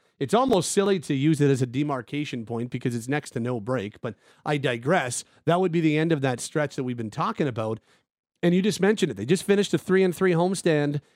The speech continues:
and they end the homestand exactly the way they started the homestand, two games below five hundred. They did not gain or lose any ground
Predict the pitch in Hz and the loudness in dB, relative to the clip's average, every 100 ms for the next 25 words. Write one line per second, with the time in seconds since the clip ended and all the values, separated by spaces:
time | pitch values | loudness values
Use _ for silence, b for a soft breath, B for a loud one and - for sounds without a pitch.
0 | _ 156 156 156 156 151 139 143 131 170 | _ 0 4 4 4 0 -6 -6 0 2
1 | 165 160 170 170 196 214 175 190 175 - | 4 4 4 2 2 4 4 2 2 2
2 | 185 175 160 139 151 170 196 170 160 170 | 2 2 0 0 -2 -2 -2 0 2 2
3 | 165 147 - 151 135 117 113 101 110 95 | 2 2 2 0 -2 -6 -10 -10 -8 -4
4 | 151 143 151 131 135 131 120 127 113 117 | -2 0 0 -2 -4 -6 -4 -6 -6 -6
5 | 92 82 B B - 147 135 131 139 139 | -8 -12 B B -2 0 0 -2 -2 0
6 | 160 160 151 _ _ - 131 185 202 214 | 2 0 -2 _ _ -12 -2 0 2 2
7 | 214 196 180 175 165 160 190 202 170 180 | 4 4 4 4 4 4 4 2 2 0
8 | 160 151 160 143 135 143 | 2 2 2 2 0 0